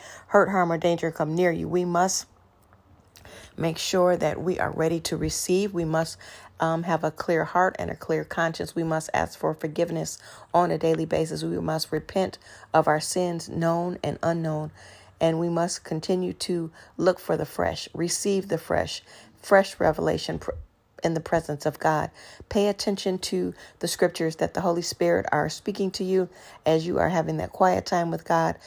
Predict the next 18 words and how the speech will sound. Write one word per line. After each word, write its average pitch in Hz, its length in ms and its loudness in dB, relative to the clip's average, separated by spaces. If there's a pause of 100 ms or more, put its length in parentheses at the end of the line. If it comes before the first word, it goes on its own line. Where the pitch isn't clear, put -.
(240)
The 175 80 -2
Holy 185 240 4
Spirit - 360 0
will 165 120 -2
turn 180 280 -2
that - 220 -2 (260)
scripture - 460 -2
into 160 200 -4
a 156 60 0
revelation 165 600 2 (300)
so - 140 0
that 160 200 4
you 185 60 0
may 175 180 2
be 165 200 -2
able 160 200 0
to - 160 -4
yield 170 560 0